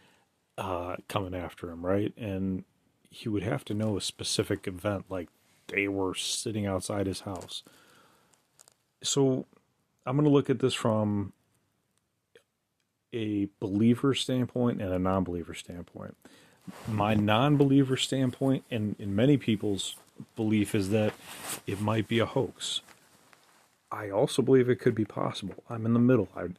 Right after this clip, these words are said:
I don't know for sure. The hoaxer side of me says, "Why, you know, during this call, why didn't he state what his position was?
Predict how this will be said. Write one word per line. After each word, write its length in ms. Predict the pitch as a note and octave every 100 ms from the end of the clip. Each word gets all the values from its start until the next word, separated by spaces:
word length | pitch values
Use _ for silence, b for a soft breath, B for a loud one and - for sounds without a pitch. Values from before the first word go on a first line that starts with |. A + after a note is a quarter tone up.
| -
I 80 | G#2
don't 280 | G#2+ A#2
know 140 | A2+ G#2+
for 160 | -
sure. 320 | G2 - F2+ - B B B B B B -
The 280 | A2 G2 G2+
hoaxer 520 | - D3 F#3 - G#2+
side 380 | - G#2+ G2+ G2
of 80 | G2
me 160 | G2
says, 600 | F#2 - G2+ G2 F#2+ - b b b b b b _ _ _ _ _
"Why, 340 | A#2 G#2+ G#2 G#2+ _ -
you 140 | A#2+
know, 240 | A2 G2+
during 340 | G2 A#2+ A#2+ A#2+
this 140 | A#2
call, 400 | - G#2 F2+ D#2+ -
why 240 | G#2+ G#2 A#2
didn't 260 | B2+ B2
he 120 | A2 A2+
state 400 | - - G#2+ G2
what 120 | G#2+
his 140 | G2 F2
position 580 | - F#2 F#2+ - F#2+
was? 320 | E2 E2 -